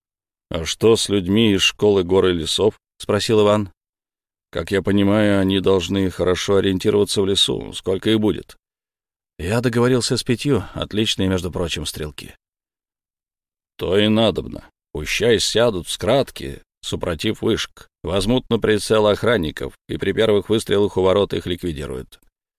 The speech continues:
«Спасибо, коллега, а то я б не додумался», — буркнул Толкачев, но тут же добавил вроде бы с хитрецой:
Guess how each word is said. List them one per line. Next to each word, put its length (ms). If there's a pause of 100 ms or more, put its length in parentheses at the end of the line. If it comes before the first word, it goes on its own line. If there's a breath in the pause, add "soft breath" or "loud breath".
(320)
«Спасибо, 540
коллега, 400
а 40
то 120
я 160
б 60
не 100
додумался», — 580
буркнул 400
Толкачев, 600
но 180
тут 260
же 140
добавил 420
вроде 300
бы 260
с 60
хитрецой: 680